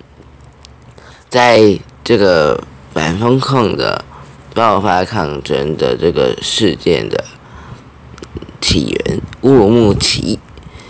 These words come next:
在长期封控三个月、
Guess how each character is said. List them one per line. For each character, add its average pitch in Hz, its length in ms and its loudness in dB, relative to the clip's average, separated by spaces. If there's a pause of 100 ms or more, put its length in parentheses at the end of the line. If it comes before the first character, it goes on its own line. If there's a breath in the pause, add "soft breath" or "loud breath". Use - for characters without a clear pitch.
(460 loud breath)
在 104 560 2 (160)
长 104 380 0
期 107 380 2
封 110 260 0
控 85 260 -2
三 104 320 -2
个 90 140 2
月、 78 340 0